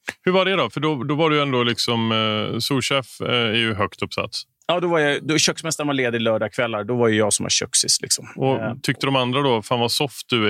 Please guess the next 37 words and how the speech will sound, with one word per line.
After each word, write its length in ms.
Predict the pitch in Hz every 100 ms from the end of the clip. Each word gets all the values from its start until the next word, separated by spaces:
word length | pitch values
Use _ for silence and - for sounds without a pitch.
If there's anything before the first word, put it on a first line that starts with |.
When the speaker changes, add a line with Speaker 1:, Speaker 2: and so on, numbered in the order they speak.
| 98
Speaker 1:
är", 40 |
eller 160 | 98 104
tog 220 | - 113
du 160 | 113 -
efter 400 | 131 - - 156
lite 280 | 156 - 110
den 140 | 107
här, 560 | 98 92 90 92 90 90
eh, 60 |
liksom, 560 | 92 - 101 92 90 92
hårda 200 | 117 113
Speaker 2:
Nej, 100 | 127
jag 100 | 117
är 40 |
Speaker 1:
stilen? 200 | 110 101
Speaker 2:
världens 240 | 101 113 95
softaste. 520 | 78 - 110 - - -
Jag 180 | 110 -
kommer 180 | 117
aldrig, 460 | 104 104 104 107 -
alltså, 260 | 110 - 113
jag 220 | 107 107
är 40 |
så 160 | 98 -
trött 240 | 101 -
på 100 | 117
hårda 220 | 104 104
ord. 180 | 101 104
En, 220 | - 120 -
en 160 | 143
glad 180 | 139 165
Speaker 1:
Ja. 60 | 139
Speaker 2:
kock 240 | 127 -
lagar 200 | 104 101
god 280 | 101 120 110
mat 340 | 101 101 -
och 380 | 113 107 107